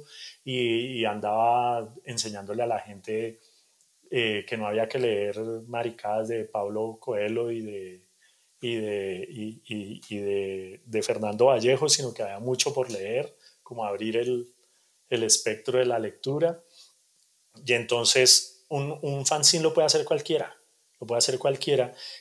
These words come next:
y La Valija de Fuego se ha dedicado en los últimos años a, a, a explotar eso del fanzine. Vienen fanzines en alemán, en, en inglés, hay unos, ahora ya ha pasado al otro lado, hay unos fanzines muy gomelos,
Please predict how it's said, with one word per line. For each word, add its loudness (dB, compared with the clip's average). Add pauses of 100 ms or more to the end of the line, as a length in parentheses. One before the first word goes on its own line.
y 0
La 6
Valija 4
de 2
Fuego 4
se 0
ha 2
dedicado -2 (340)
en -8
los -8
últimos -4
años -4
a, -6 (120)
a, -12 (160)
a -6
explotar -2
eso -2
del -2
fanzine. -4
Vienen 0 (340)
fanzines 4
en 0
alemán, 0
en, -8
en -10
inglés, 0 (140)
hay 2
unos, 2
ahora 6
ya 6
ha 2
pasado 8
al 6
otro 2
lado, 8
hay 2
unos 2
fanzines 0
muy -2
gomelos, -2